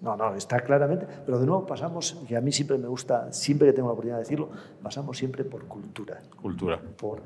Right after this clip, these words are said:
Speaker 1: educación. El, en la educación entiendo yo que está la base de la solución de, del futuro. Yo confío mucho en los chavales.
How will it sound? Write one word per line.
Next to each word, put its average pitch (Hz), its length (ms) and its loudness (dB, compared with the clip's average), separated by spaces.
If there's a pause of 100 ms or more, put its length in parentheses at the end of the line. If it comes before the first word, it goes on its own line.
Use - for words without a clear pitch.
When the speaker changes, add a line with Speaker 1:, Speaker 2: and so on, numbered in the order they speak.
Speaker 1:
educación. 104 680 -10 (360)
El, 117 640 -12
en 117 220 -8
la 117 180 6
educación 120 720 4 (560)
entiendo 127 380 6
yo 123 180 6
que 123 60 -4
está 120 200 0
la 113 120 -2
base 117 320 -8
de 110 120 -8
la 98 140 -12
solución 113 760 -2 (520)
de, 92 540 -12
del - 120 -12
futuro. 113 420 0
Yo 147 180 8
confío 139 360 6
mucho 127 380 -2
en 110 80 -6
los 110 220 -12
chavales. 120 560 -8